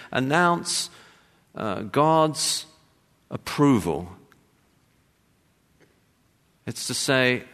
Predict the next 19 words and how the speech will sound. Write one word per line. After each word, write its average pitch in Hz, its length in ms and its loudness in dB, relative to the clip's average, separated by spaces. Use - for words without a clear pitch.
prayerfully, 127 760 2
"I 98 160 4
wish 143 540 2
what 131 180 0
is 120 140 -2
best, 110 680 0
according 120 380 0
to 120 80 -2
what 113 200 0
God 117 240 4
defines 87 460 -2
as 85 140 -6
best, - 540 -4
for - 180 -6
you." 87 320 -4
So - 120 -12
Simeon 151 400 0
blesses 117 560 2
them. 104 280 -10